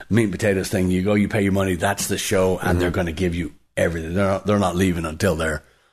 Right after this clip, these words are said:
Speaker 1: wiped out.
Speaker 2: Right.
Speaker 1: And it's, it's, it, it was a beautiful thing. And, you know, I'm guessing I'm just old fashioned, but just the, the, those shows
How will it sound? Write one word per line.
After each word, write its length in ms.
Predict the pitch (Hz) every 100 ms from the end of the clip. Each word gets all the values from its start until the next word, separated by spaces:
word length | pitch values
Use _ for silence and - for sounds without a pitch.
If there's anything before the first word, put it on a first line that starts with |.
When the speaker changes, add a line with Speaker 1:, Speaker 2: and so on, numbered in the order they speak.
| _
Speaker 1:
wiped 420 | 85 90 85 -
out. 280 | - - - _
Speaker 2:
Right. 260 | 90 80 78 _ _
Speaker 1:
And 120 | 85
it's, 240 | 82 - -
it's, 240 | 101 - -
it, 220 | 98 95
it 100 | 113
was 140 | 104
a 40 | 104
beautiful 300 | 135 147 95
thing. 220 | 120 117
And, 180 | 90 95
you 60 |
know, 120 | 101 85
I'm 120 | 87
guessing 300 | 104 98 -
I'm 220 | - 82
just 200 | - 95
old 160 | 90 87
fashioned, 360 | 82 82 90
but 140 | 80 90
just 260 | 101 - - _ _ _ _ -
the, 580 | 85 95 82 76 - - _ _ _ _ _ _
the, 240 | 95 90 90
those 280 | 90 95 92
shows 600 | - 101 92 85 -